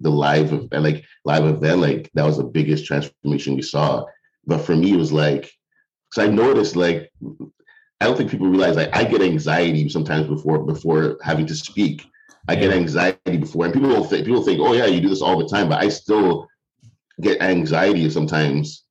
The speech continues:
Speaker 1: you know, and sometimes it does get the best of me, you know, whether it's
Speaker 2: Right.
Speaker 1: live on air or in rehearsal. But I mean, yeah, like, that sense of just bombing i-,
Speaker 2: Right.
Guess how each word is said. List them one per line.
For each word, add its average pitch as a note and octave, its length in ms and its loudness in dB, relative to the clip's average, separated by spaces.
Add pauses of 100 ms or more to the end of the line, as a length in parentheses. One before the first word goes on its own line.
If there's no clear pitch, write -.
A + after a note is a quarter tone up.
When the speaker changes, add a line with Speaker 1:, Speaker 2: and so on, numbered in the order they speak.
(160)
Speaker 1:
you E2 100 -2
know, D#2 140 2
and F2+ 100 0
sometimes G#2+ 240 2
it F2+ 120 0
does F2+ 180 2
get D#2+ 160 0
the D#2 80 -6
best D#2 280 -2
of F2+ 140 -4
me, - 240 -6 (480)
you D#2+ 140 0
know, C#2+ 160 0
whether E2 300 0
it's D#2+ 100 -2
Speaker 2:
Right. D#2 300 2
Speaker 1:
live D#2+ 100 -2
on F2 260 0
air F2 460 0 (640)
or D#2+ 320 2
in D#2+ 220 0
rehearsal. D#2 580 0
But D2+ 300 0 (1120)
I D#2+ 60 -4
mean, D#2 400 0 (100)
yeah, F2 200 2
like, D#2 200 0
that F2+ 180 0
sense F#2+ 260 0
of D#2+ 120 0
just D#2 280 -4
bombing D2+ 640 -2 (640)
i-, - 180 -8
Speaker 2:
Right. G#2 260 -6